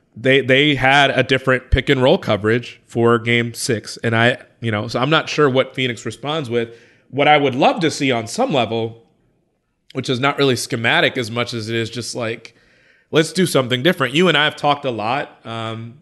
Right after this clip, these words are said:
about Devin Booker and how aggressive he is in first quarters and how much he scores in first quarters. Uh, Chris Paul did nothing in the last game, in game one. I don't even know that he took a shot. I think the only thing he had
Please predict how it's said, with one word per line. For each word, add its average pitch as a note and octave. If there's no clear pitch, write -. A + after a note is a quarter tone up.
about A#2+
Devin D3
Booker D3
and B2+
how B2+
aggressive B2+
he C3
is B2
in A#2
first A#2+
quarters B2+
and A2+
how A#2
much A#2
he B2+
scores B2+
in A#2+
first A#2+
quarters. A#2
Uh, C3
Chris -
Paul A2+
did C3+
nothing A2+
in C3
the B2
last A2+
game, G#2
in A#2+
game A2
one. -
I C#3+
don't G3
even C#3+
know C3
that A#2+
he A#2+
took A#2+
a A2+
shot. -
I C3
think D#3+
the C3+
only D#3+
thing D3
he D3
had C3